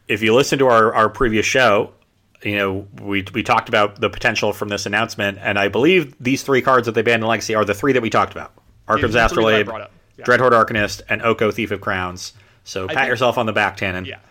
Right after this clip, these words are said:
Speaker 2: I think at least two of the three is pretty obvious, right? Like, Oko just needed to go.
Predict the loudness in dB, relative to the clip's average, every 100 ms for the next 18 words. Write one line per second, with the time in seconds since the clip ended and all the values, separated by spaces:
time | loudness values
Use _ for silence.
0 | _ _ -12 -10 -10 -10 -12 -12 -12 -10
1 | -10 -12 -12 -12 -16 -16 -18 -20 -20 -20
2 | -16 -14 -14 -12 -8 -6 -6 -8 -8 -16
3 | -18 -14 -12 -12 -12 -10 -12